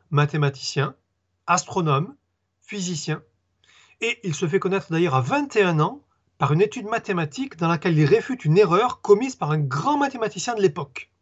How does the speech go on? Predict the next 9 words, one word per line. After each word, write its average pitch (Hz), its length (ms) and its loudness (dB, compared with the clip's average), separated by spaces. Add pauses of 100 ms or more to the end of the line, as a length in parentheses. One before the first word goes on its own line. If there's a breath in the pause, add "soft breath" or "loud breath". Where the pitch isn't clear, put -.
(880 loud breath)
On 151 80 -14
voit 123 120 -10
bien 180 200 4
donc 160 320 2 (120)
son, - 220 -20
son 117 220 -8
génie, 147 440 4
euh, 139 160 -4
scientifique. - 680 -8